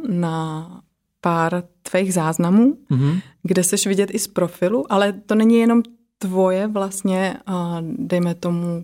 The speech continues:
Speaker 1: problém, to je problém dnešní doby, sedavý doby, a to je to, že vlastně my máme, my trpíme tím horním skříženým, eh, syndromem, kdy vlastně nám jdou ty ramena dopředu, což pro ten,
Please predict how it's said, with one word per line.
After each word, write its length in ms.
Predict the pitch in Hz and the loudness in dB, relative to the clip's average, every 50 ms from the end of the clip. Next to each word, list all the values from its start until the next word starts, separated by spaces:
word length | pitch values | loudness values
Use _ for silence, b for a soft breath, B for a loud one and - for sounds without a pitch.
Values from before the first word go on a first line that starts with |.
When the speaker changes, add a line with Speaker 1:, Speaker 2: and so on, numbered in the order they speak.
| - _ | -10 _
Speaker 1:
problém, 420 | - - 180 160 175 170 165 170 175 | -4 -2 -2 0 0 -2 -2 -2 -6
to 160 | - - 175 | -4 -4 -4
je 320 | 165 160 160 160 160 160 - _ | -2 -2 -4 -4 -6 -10 -10 _
problém 580 | - 175 175 160 170 170 170 165 165 170 175 175 B B B B B B B B B | -4 -4 -4 -2 -2 -2 -2 -2 -4 -6 -8 -10 B B B B B B B B B
dnešní 360 | 185 185 180 - - 220 220 214 | 0 0 0 2 4 4 4 4
doby, 480 | 196 175 165 180 208 262 311 330 302 294 254 | 4 2 0 0 0 0 -2 -4 -8 -10 -6
sedavý 460 | - - 170 165 175 175 170 185 185 | -4 -2 0 0 0 0 0 0 2
doby, 380 | 180 190 180 185 208 220 262 262 B B B B B B B B B B | 2 2 2 2 0 0 0 -2 B B B B B B B B B B
a 100 | - 180 | -10 -8
to 160 | - - 185 | -4 0 0
je 120 | 185 185 185 | 2 2 2
to, 200 | 185 185 180 175 | 0 -2 -2 -2
že 140 | 175 180 | -2 -2
vlastně 300 | 170 180 180 180 - 185 | -2 -2 -4 -2 -2 -2
my 100 | 180 185 | 0 0
máme, 760 | 180 180 180 175 175 175 175 175 170 170 170 165 165 160 - - - - | 0 0 0 0 2 2 2 2 0 0 -2 -4 -6 -6 -8 -10 -8 -4
my 160 | 185 180 175 | -4 -2 -2
trpíme 400 | 175 180 - - - 185 175 170 | -2 -6 -6 -4 -2 0 0 0
tím 160 | 175 185 175 | 0 0 0
horním 500 | 170 160 180 185 185 185 185 180 180 185 | 0 2 2 2 2 2 0 0 0 -2
skříženým, 880 | - - - - - 180 170 175 175 175 175 180 180 180 175 175 175 165 - - - | -4 -6 -8 -10 -10 -6 -4 -2 0 0 0 0 0 0 -2 -2 -4 -6 -8 -8 -6
eh, 220 | 175 160 156 160 | -4 -4 -4 -2
syndromem, 680 | - - 165 151 151 165 170 175 185 196 220 247 285 294 - | -2 -2 0 0 0 0 0 0 0 2 2 2 2 0 -2
kdy 240 | 220 175 170 165 170 | -6 -4 -4 -2 -4
vlastně 320 | 156 160 160 160 170 175 170 | -2 -4 -4 -4 -2 -2 -2
nám 160 | 165 165 165 | 0 0 2
jdou 140 | 160 165 165 | 0 0 0
ty 140 | - - 170 | 0 0 0
ramena 340 | 160 156 156 160 160 160 156 | 0 0 0 0 0 0 -2
dopředu, 420 | 160 - - - - 165 160 170 - B B B B B | -4 -6 -6 -6 -6 -6 -8 -10 -12 B B B B B
což 180 | B - 185 175 | B -6 -6 -6
pro 220 | - - 190 185 | -4 -2 -2 -2
ten, 360 | 185 185 196 190 185 185 190 | 0 0 0 0 0 -2 -4